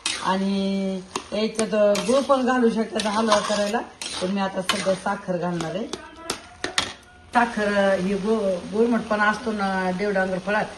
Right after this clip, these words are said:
त्यांना साखर थोड्या अंदाजानं घालायची, असे मोजून मापून नाही, काही नाही, कारण गुळचटपणा असतो म्हणून तेवढी काही होत नाही.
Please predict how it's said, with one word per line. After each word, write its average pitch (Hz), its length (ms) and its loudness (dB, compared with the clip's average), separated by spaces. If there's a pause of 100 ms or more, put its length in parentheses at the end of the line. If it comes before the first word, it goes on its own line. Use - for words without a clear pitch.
(280)
त्यांना 180 220 0
साखर 214 460 0
थोड्या 190 220 4
अंदाजानं 190 440 2
घालायची, 185 320 0
असे 180 180 -2
मोजून 185 300 0
मापून 170 300 -4
नाही, 165 160 -4
काही 160 260 -8
नाही, 190 120 -6 (1300)
कारण 175 180 0
गुळचटपणा 170 680 -4
असतो 156 240 -8
म्हणून 185 260 -4
तेवढी 185 300 -6
काही 156 320 -6
होत 170 200 -8
नाही. 185 140 -6